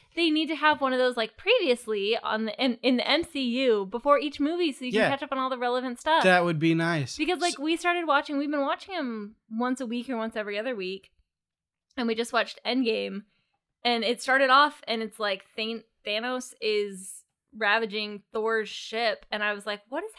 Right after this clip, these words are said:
Speaker 1: happening? I do not remember this," because we wa-, had to watch, like, two movies between the end of Thor Ragnarok and the beginning of this one.
Speaker 2: Right.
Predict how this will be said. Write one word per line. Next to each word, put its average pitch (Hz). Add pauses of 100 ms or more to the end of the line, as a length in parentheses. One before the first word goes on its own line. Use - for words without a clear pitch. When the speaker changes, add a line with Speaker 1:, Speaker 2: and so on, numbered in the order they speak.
Speaker 1:
happening? 262
I 233
do 269
not 302
remember 269
this," 208
because 277
we 311
wa-, 320
had 339
to 359
watch, 349
like, 392
two 359
movies 392
between 277
the 262
end 277
of 277
Thor 285
Ragnarok 277
and 269
the 262
beginning 277
of 294
this 381
one. 381
Speaker 2:
Right. 123